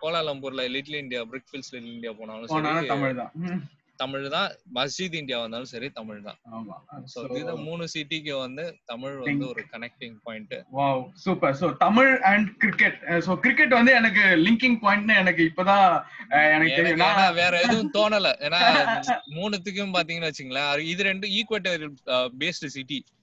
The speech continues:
Speaker 2: ம், ம், ம்.
Speaker 1: ஈக்வேட்டருக்கு near இருக்கிறதுனால
Speaker 2: நியர்
Speaker 1: மழை
Speaker 2: இருக்கு.
Speaker 1: நிறைய பெய்யும். இது ந-, நாம வந்து ஒரு tropical city,
Speaker 2: ஆமா.
Speaker 1: சென்னை. ஜியோகிராபிக்கலி நம்ம வந்து இவங்களும் நம்மளும்
Speaker 2: கொஞ்சம்
Speaker 1: ரிலேட்டட்
Speaker 2: மேல
Speaker 1: கிடையாது.
Speaker 2: இருக்கு. ம்.
Speaker 1: ஆ, மேல இருக்கோம். நமக்கு வந்து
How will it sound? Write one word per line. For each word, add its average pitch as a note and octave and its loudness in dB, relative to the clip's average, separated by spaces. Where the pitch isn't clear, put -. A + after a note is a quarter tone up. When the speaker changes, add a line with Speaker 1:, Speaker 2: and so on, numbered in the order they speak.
Speaker 2:
ம், G3 -4
ம், E3 -4
ம். D#3+ -4
Speaker 1:
ஈக்வேட்டருக்கு D#3 -4
near D#3+ -2
இருக்கிறதுனால D3 -4
Speaker 2:
நியர் F3 4
Speaker 1:
மழை D#3 -2
Speaker 2:
இருக்கு. D3 -2
Speaker 1:
நிறைய B2 -6
பெய்யும். A#2 -8
இது A#2+ -10
ந-, G2+ -14
நாம E3 -4
வந்து D#3+ -6
ஒரு D3 -4
tropical E3+ -2
city, A2+ -12
Speaker 2:
ஆமா. C#3+ -6
Speaker 1:
சென்னை. B2 -6
ஜியோகிராபிக்கலி E3 -6
நம்ம D3+ -6
வந்து D3 -6
இவங்களும் D#3+ -6
நம்மளும் C#3+ -4
Speaker 2:
கொஞ்சம் G3 2
Speaker 1:
ரிலேட்டட் F#3 4
Speaker 2:
மேல F3+ 4
Speaker 1:
கிடையாது. A2 -4
Speaker 2:
இருக்கு. A2 -10
ம். D#3 -4
Speaker 1:
ஆ, C#3 0
மேல D#3 0
இருக்கோம். D3+ -4
நமக்கு D3 -6
வந்து D3+ -6